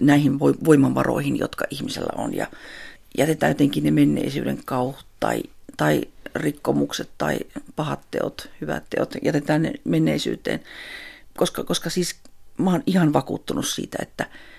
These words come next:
että, tai, tai mulla on semmoinen kokemus, että se minä, joka nyt on tässä tällä hetkellä, niin se oli jo olemassa silloin, silloin,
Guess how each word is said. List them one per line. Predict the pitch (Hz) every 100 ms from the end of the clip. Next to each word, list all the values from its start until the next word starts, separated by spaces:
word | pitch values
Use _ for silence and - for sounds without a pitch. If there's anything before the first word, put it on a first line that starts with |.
| - - -
että, | - 151 - - - _ -
tai, | 165 175 -
tai | 190
mulla | 233
on | 214
semmoinen | 190 180
kokemus, | 175 196 170 156
että | 151 -
se | 147 - 233
minä, | 208 202 156 -
joka | 151 147 151
nyt | 165 156 -
on | 139
tässä | 139 143 - -
tällä | - 135 -
hetkellä, | 143 - - - - - - - - - - -
niin | 165 - - - -
se | - 190 -
oli | 208 180
jo | -
olemassa | 220 208 147 - 117
silloin, | 151 147 143 - - - -
silloin, | - 180 151